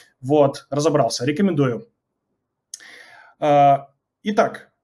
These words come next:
собственно говоря, что, что же означает, э, продажа тестовых сервисов? Кому это вообще может быть интересно и какой в этом вообще смысл? Во-первых,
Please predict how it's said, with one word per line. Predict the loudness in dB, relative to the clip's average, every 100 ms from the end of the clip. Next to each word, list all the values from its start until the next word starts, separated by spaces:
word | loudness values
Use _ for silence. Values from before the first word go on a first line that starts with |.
| _ _ _
собственно | -12 -8 -6
говоря, | -4 -4 -4
что, | -6 -8 -4 -2 -4 -6
что | -12 -8 -4 -4
же | -4
означает, | -6 -8 -10 -8 -2 0 0 -4 -12 _ _ _ _ -12
э, | -12 -12 -10
продажа | -6 -4 -4 -6
тестовых | -10 -12 -14 -18
сервисов? | -16 -18 -18 -20 _ _
Кому | -6 -2 -2
это | -4
вообще | -10 -10 -8
может | -6 -6 -8 -10
быть | -8 -8 -10 _ _
интересно | -12 -8 -4 -6 -6 -10
и | -10 -14
какой | -6 -6
в | -4
этом | -8
вообще | -12 -12
смысл? | -8 -8 -8 -14 _ _ _ _ _ _ _ _ _ _ -8
Во-первых, | -6 -2 -2 -2 -6